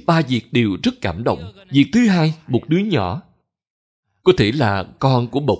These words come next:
nhân. Bưng một cái đĩa. Sơ ý không cẩn thận làm bể cái đĩa. Mẹ của nó chỉ trích đó. Nhưng sau khi cô của ông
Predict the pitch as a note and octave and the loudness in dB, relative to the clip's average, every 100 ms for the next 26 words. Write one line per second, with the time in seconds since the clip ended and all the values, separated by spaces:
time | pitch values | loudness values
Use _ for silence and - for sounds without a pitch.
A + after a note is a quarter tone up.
0 | - B2+ B2 A2+ _ _ _ _ _ _ | -4 -4 -2 -4 _ _ _ _ _ _
1 | _ _ _ F3 F3 E3 D#3 B2+ - G3+ | _ _ _ 2 2 0 -4 -6 -2 -4
2 | D#3 A2 F#2 G3 _ _ _ _ _ _ | -2 -2 -2 -6 _ _ _ _ _ _
3 | _ _ - - D#3+ E3 A#3 A#3+ G3+ E3 | _ _ -2 4 6 4 2 2 2 4
4 | B2 G#2+ - G#2 F#2 F#2 G#2 A2 F#2+ F2+ | 0 0 -2 -2 -4 -4 -4 -2 -4 -4
5 | - E3+ F#3 G#2+ F2 F3 _ _ _ _ | -4 -4 -2 -4 -4 -10 _ _ _ _
6 | _ _ _ _ _ _ _ _ _ _ | _ _ _ _ _ _ _ _ _ _
7 | B2 A#2 F#2+ F2+ B2 B2+ F3+ F#3+ - G2 | -4 -2 -2 0 2 2 0 -4 -6 -6
8 | F#2 - - - A#2+ F#3 - _ _ _ | -4 -6 -6 -2 -2 -2 -12 _ _ _
9 | _ _ _ _ _ _ _ D3+ F3+ F3 | _ _ _ _ _ _ _ 2 2 4
10 | F#3+ - D#3 - D#3 D3 F3+ D3 C#3 C#3 | 0 0 -2 4 2 4 2 4 0 -4